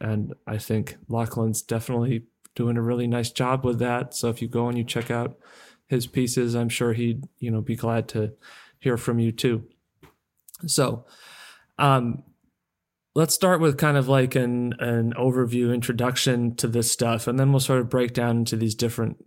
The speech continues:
components. So I think, um, kind of like the original questions are, um, you know, like, should you be doing most of your training below maximum lactate steady state?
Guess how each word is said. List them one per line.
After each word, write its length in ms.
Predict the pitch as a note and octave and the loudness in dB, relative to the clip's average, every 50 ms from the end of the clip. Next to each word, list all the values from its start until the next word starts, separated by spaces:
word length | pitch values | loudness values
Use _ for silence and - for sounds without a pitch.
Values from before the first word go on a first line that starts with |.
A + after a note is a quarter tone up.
| _ - | _ -6
components. 640 | - A#2 A2 A2 A2+ G#2+ G2 - - - - - | -4 -4 -2 -2 -2 -2 -2 -2 -6 -6 -4 -4
So 300 | - C3 B2+ B2 A#2+ - - | -2 0 2 2 0 0 0
I 80 | G2+ | -2
think, 340 | C3 C3 D#3+ D3 C3+ - - _ _ _ _ _ _ _ _ - | 0 0 0 0 0 -2 -8 _ _ _ _ _ _ _ _ -2
um, 460 | C3+ C3 B2+ A#2+ B2 A#2 A#2 A#2 A#2+ | 0 0 2 2 0 0 0 -2 -2
kind 240 | - - E3 D3+ C#3+ | -4 -2 0 2 2
of 80 | C#3 | 4
like 160 | C3+ C3+ C3+ C#3+ | 2 2 2 2
the 100 | C#3 C#3 | 0 2
original 380 | C#3 F3+ F3 E3 D3+ D3+ C#3 | 2 2 2 2 2 2 2
questions 500 | C#3 - C3 A#2+ B2 - A#2+ A#2 A2+ A2 | 2 2 0 0 0 0 0 0 2 2
are, 440 | A#2 A#2 A2+ A2+ A#2 A#2 A#2 A#2 - _ _ _ _ _ _ _ _ - | 2 2 2 0 0 -2 -2 -4 -8 _ _ _ _ _ _ _ _ -4
um, 560 | A2+ A2+ A2+ A2 A2 A2 A2+ - - - - - _ - | -2 0 0 0 0 0 -2 -2 -4 -6 -10 -12 _ -10
you 160 | - A2+ A#2 | -4 -2 0
know, 140 | A2 G#2+ G#2+ | 0 0 -2
like, 340 | - - - - - - - _ _ _ _ _ _ _ _ _ _ _ _ _ - | -2 -2 -2 -2 -2 -4 -10 _ _ _ _ _ _ _ _ _ _ _ _ _ -6
should 260 | - - D#3+ D#3 C#3+ | -2 2 2 2 4
you 80 | C#3+ C#3 | 4 4
be 140 | C3+ C#3+ C3+ | 4 2 4
doing 340 | C3 C3 C3+ C3 B2+ B2 | 4 4 4 4 4 2
most 300 | B2 B2+ B2+ B2 - - | 2 2 2 2 2 0
of 60 | B2 B2 | 0 -2
your 100 | B2 A#2+ | -2 -2
training 680 | - C3+ B2 B2 B2 A#2+ A#2+ A#2 A#2 A#2 A#2 A#2 A#2 A#2 | 0 0 0 0 2 0 2 2 2 0 0 -2 -2 0
below 580 | A#2+ A#2 A#2 A#2+ A#2+ B2 B2 A#2+ A#2 A#2 A#2 | 0 0 2 2 2 4 4 4 4 4 2
maximum 560 | A#2 A#2+ B2 B2 A#2+ - - A#2+ A#2 A#2 A#2 | 2 0 0 0 -2 -2 -2 0 0 2 2
lactate 420 | A#2 A#2 A#2 A#2 - - A2+ A2 G#2 | 2 0 0 -2 -2 -2 -2 0 0
steady 380 | - - - A#2 A2+ A2+ A2 | -2 0 0 0 2 2 0
state? 480 | G#2 - - A2+ A2 G#2+ G#2+ G#2 - - | 0 0 0 0 0 0 0 -2 -4 -10